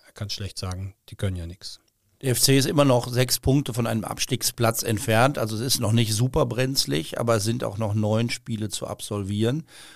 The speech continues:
Speaker 2: und da sind noch einige schwere Aufgaben dabei, nicht nur das letzte Spiel gegen Bayern München.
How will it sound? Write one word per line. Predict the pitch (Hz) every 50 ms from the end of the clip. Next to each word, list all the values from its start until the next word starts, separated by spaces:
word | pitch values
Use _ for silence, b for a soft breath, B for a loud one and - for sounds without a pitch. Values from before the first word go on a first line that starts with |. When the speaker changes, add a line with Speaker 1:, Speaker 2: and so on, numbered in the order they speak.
| B B B
Speaker 2:
und | B 123 107
da | 107 104
sind | 101 127 113 107
noch | 107 - -
einige | - 107 107 107 107 107 104 107 98
schwere | - - 110 107 110 107 104 -
Aufgaben | - 107 107 - - - 117 110 110 117 117 117
dabei, | 110 110 107 110 110 110 113 113
nicht | 110 107 101
nur | 113 110
das | 107 104 101 -
letzte | 113 107 - - - 101
Spiel | - - - 117 113 110 110 107
gegen | 104 107 113 107 - 107 98
Bayern | 101 101 104 101 101 101
München. | 104 104 107 107 - 131 135 123